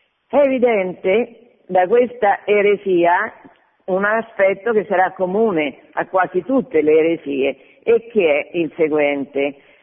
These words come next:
La ragione umana non riesce a capire la verità più profonda di Dio. Nella nostra ragione non ci sta come uno possa essere tre e tre possano essere uno, perché uno è uno e tre è tre.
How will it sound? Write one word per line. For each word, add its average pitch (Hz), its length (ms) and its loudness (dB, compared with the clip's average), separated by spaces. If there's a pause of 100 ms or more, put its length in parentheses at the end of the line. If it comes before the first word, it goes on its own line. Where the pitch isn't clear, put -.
(260)
La 285 260 4
ragione 240 580 2
umana 139 800 -2
non 226 260 2
riesce 262 500 0
a 196 120 0
capire 175 960 0 (840)
la 240 360 4
verità 226 640 2
più 226 160 -2
profonda 214 600 0
di 190 220 -4
Dio. 170 540 2
Nella 240 360 0
nostra 240 600 -2
ragione 185 760 0 (280)
non 277 560 -2
ci 208 220 -4 (180)
sta 285 360 -2 (140)
come 233 360 2
uno 254 640 0
possa 208 340 0
essere 180 400 0
tre 240 360 0
e 175 160 -2
tre 226 320 0
possano 175 360 -4
essere 180 340 0
uno, 190 320 2
perché 170 280 0
uno 254 220 2
è 285 60 2
uno 302 280 2
e 208 100 -2
tre 220 240 0
è 214 80 -4
tre. - 500 -4